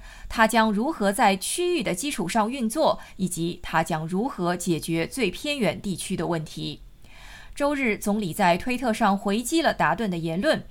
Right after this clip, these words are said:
给他的攻击贴上了“廉价的文化战声明”的标贴。他也表示，他还没有看到达顿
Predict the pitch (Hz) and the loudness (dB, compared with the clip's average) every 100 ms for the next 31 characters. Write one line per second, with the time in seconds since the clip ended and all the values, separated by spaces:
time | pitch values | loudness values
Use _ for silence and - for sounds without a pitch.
0 | - - 147 220 196 226 285 294 311 302 | -10 -6 -2 0 0 -2 -4 -2 -2 -2
1 | - 185 190 202 170 165 156 - 202 214 | -4 -2 0 0 2 2 2 2 0 2
2 | 285 359 233 175 - 190 226 302 381 226 | 4 4 6 4 2 -2 -2 2 4 6
3 | 240 208 170 - 359 349 170 180 196 190 | 4 0 0 -2 -2 0 -4 -2 2 2
4 | 190 220 208 - - - - - 226 202 | 2 0 0 -2 -18 -20 -18 -2 0 4
5 | 202 156 - 330 262 - - - 202 185 | 4 4 2 -2 -2 -8 -12 -4 0 2
6 | 180 214 339 185 - 214 185 160 165 156 | 2 2 2 0 0 2 4 2 4 2
7 | 196 254 | 2 -4